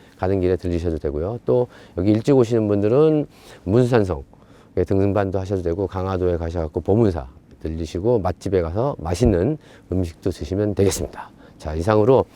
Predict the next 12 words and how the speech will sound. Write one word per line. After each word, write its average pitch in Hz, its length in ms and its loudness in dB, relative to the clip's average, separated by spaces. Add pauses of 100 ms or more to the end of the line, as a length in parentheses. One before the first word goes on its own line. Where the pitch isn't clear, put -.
(380)
저희 101 80 0
전시회 110 460 4
어떻게 110 260 -2
관람하는지에 98 720 -2
대해서 98 420 0 (380)
말씀을 110 380 -2
드렸습니다. 92 520 -2 (840)
어, 90 120 -2
많은 120 300 2
분들 139 200 4
오셔갖고, 110 840 0 (460)
음, 87 360 -6